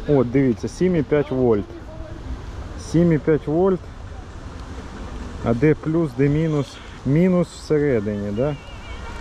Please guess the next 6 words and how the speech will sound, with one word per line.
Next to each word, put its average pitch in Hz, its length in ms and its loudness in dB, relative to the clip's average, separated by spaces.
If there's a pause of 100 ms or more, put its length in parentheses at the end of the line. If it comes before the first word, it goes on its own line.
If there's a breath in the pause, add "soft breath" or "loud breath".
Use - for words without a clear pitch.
(460)
Блін, 113 400 4
шкода. 127 580 0
Якби 117 320 0
мінус 156 400 0 (320)
ззовні 143 580 4
був, 104 260 -2